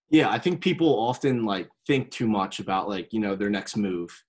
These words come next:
And, and, you know, they let their parents, you know, their siblings, grandparents, mentors, people like that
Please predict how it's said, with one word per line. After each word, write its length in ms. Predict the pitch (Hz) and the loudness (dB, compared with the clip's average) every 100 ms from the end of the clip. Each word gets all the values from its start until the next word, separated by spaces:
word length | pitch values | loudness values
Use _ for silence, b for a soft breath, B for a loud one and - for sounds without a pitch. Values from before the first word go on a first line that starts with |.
| _ _ _ _ 107 | _ _ _ _ -4
And, 560 | 104 98 98 95 87 - _ _ _ _ _ _ _ _ | -2 -2 -4 -6 -10 -14 _ _ _ _ _ _ _ _
and, 160 | 123 123 | 0 2
you 60 | |
know, 80 | 123 | 2
they 100 | 120 | 2
let 200 | 120 120 | 2 2
their 120 | 117 | -2
parents, 640 | 107 135 131 127 123 - - _ _ _ _ _ | -2 0 2 2 2 -2 -8 _ _ _ _ _
you 100 | 123 | -2
know, 120 | 110 | 0
their 120 | 104 | 0
siblings, 680 | 101 - 131 117 117 117 110 | -2 4 4 4 0 0 -4
grandparents, 840 | - 120 113 110 113 110 107 - | -4 -2 -2 -2 0 0 -2 -2
mentors, 840 | 120 117 110 117 110 107 101 - _ _ _ _ _ _ - | -2 -2 -2 0 2 2 0 -10 _ _ _ _ _ _ 2
people 220 | 156 123 | 4 4
like 180 | 113 123 | 2 4
that 320 | 117 101 | 4 2